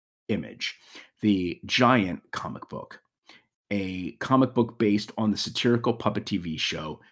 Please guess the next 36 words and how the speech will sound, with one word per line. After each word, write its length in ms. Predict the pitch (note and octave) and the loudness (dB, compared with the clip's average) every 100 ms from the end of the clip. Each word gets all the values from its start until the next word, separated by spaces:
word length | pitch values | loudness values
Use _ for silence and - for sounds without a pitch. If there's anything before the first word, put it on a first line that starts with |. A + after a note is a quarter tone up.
| - | -16
Spitting 360 | - G2 F2 | -8 -6 -4
Image 280 | D2 D2 D2 | -6 -10 -8
by 320 | D#2 C2+ C2 _ - | -8 -8 -10 _ -12
Peter 200 | - E2+ | -8 -8
Fluck 360 | - D2+ D2+ - - | -6 -8 -8 -10 -6
and 280 | G2 F#2+ G#2+ | -6 -6 -8
Roger 280 | - - - | -10 -10 -6
Law. 380 | F2+ G#2 - - _ - - - _ | -2 -2 -2 -10 _ -20 -20 -20 _
After 480 | A#2+ A#2 C#3+ B2 A#2 _ | 2 4 4 2 0 _
two 200 | - G3 | -8 -4
thousand, 580 | - F#2 - - C#2+ - - _ _ | 0 0 -2 -8 -10 -12 -18 _ _
Dillon 560 | - C3 C#3 C3 B2+ - - | 2 4 6 6 4 0 -6
has 260 | - G#2+ - | -2 -2 0
worked 220 | G2+ F2 | -4 -4
mainly 500 | E2+ F#2 A2 - D#2 | -4 0 0 0 -8
for 160 | - F2 | -8 -2
Marvel 600 | F2+ G#2+ F#2 - - - - _ _ | 4 6 4 0 -14 -18 -20 _ _
on 720 | G#2 G2 F#2+ F#2 F2 F2 E2+ - - | -2 -2 -2 -4 -4 -4 -6 -10 -14
The 120 | E2 | -12
Punisher 600 | - - G#2 G#2 F3 F3 _ _ _ - _ _ _ | -4 0 2 2 -4 -8 _ _ _ -20 _ _ _
and 320 | G2+ F#2+ F2+ - | -8 -6 -6 -2
all 400 | A2 A2 G#2 G2+ | 2 4 4 2
of 160 | F#2+ | 0
those 320 | A#2 A2+ G#2 | 2 2 0
related 380 | G#2 F#2+ F#2 F2 | -4 -6 -6 -6
titles 280 | F#2+ F#2 - | -8 -6 -6
such 200 | F2+ E2 | -6 -6
as 80 | F2 | -10
Punisher 420 | - F#2+ F#2 F2 | -8 -6 -4 -6
Marvel 320 | D2 D2 - | -6 -8 -8
Knights, 320 | D#2+ G2+ G#2+ | -4 -2 -2
Punisher 480 | - F2+ E2 D#2+ E2+ | -4 -6 -6 -6 -8
versus 320 | D#2+ D#2 - | -10 -12 -14
Bullseye, 480 | - F#2+ G2 G2+ F2+ | -10 -4 -4 -4 -6
Punisher 400 | F2+ D#2 C2 - | -8 -12 -12 -14
Warzone, 640 | B1+ G#2 A#2+ G#2+ A2 G#2 | -6 0 2 2 2 0